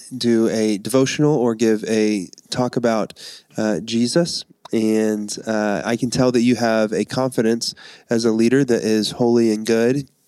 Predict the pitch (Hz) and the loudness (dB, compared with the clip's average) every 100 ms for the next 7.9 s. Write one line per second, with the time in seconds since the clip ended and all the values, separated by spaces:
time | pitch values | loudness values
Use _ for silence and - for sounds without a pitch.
0 | - 110 107 104 92 107 110 113 117 113 | -2 0 0 0 -2 -2 2 2 2 0
1 | 113 - - - 117 113 123 143 - - | -2 -2 -4 -2 0 2 2 -2 -12 -6
2 | 110 113 113 113 110 113 - 120 110 107 | -2 0 0 0 0 0 -2 0 0 0
3 | 110 - 113 104 117 113 120 - - - | -4 -4 -4 -2 0 0 -2 -8 -20 -20
4 | _ - - 123 151 160 - - - 156 | _ -6 -2 2 4 2 0 -8 -2 0
5 | 127 139 - - 151 180 - - - 135 | 2 2 2 2 4 2 0 -6 -2 0
6 | 131 135 127 120 127 127 127 - 135 120 | 0 0 2 2 2 2 0 -2 0 2
7 | 117 117 120 - 117 117 113 113 | 2 2 0 0 0 0 0 -4